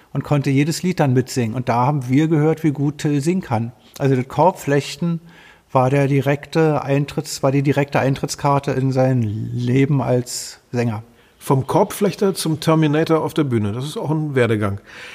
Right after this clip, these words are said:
Speaker 2: Ich danke ganz herzlich
Speaker 1: Ja, sehr gerne.
Speaker 2: für ein ausführliches, wunderbares Gespräch. Und jetzt weiß ich endlich, wie es zu Flake kam. Und euch alles Gute bei der nächsten Conquista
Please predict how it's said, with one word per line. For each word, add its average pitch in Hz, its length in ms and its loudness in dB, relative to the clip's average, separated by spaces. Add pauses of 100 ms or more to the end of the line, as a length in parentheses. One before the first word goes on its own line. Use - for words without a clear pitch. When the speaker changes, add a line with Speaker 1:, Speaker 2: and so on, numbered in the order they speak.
(220)
Speaker 2:
Ich - 140 -6
danke 180 240 2
ganz 170 240 2
herzlich 170 480 0 (720)
Speaker 1:
Ja, 156 240 -2 (200)
sehr 151 200 -6
gerne. 151 200 0
Speaker 2:
für - 60 -2
ein 160 320 0
ausführliches, 170 680 0
wunderbares 151 520 0
Gespräch. 135 580 -4 (400)
Und 143 60 -8
jetzt 127 180 -4
weiß 123 200 -4
ich 117 120 -8
endlich, 127 280 -8
wie 127 60 -4
es 113 140 -6
zu - 100 -12
Flake 113 360 -4
kam. 139 320 -4 (840)
Und 139 140 0
euch 147 240 0
alles 131 200 0
Gute 123 380 0 (720)
bei 131 80 -4
der 120 80 0
nächsten 123 380 0
Conquista 120 640 2